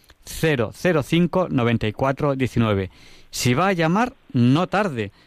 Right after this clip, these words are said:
porque luego se acaba el tiempo de las llamadas y justo cuando se acaba el tiempo de las llamadas es cuando más llamadas recibimos porque están esperando.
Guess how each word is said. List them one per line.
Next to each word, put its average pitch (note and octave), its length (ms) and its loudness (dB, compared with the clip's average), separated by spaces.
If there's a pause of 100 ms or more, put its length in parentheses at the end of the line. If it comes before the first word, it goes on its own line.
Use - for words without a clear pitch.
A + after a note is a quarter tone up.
(140)
porque A2 240 -2
luego B2 160 0
se - 100 -2
acaba G#2 200 -2
el G#2+ 60 -2
tiempo A#2+ 220 0
de C3 60 2
las B2 100 0
llamadas E3+ 380 0
y B2 180 0
justo D3+ 280 -2
cuando D3 160 0
se C#3+ 60 0
acaba D3+ 120 0
el D3+ 60 -2
tiempo D#3 140 -2
de D#3 40 2
las C#3 40 -2
llamadas D#3+ 180 0
es - 40 -4
cuando A#2 220 0
más B2+ 180 0
llamadas B2+ 320 0
recibimos B2 440 -2
porque A2 160 -6
están A2 160 -2
esperando. F#2+ 560 -2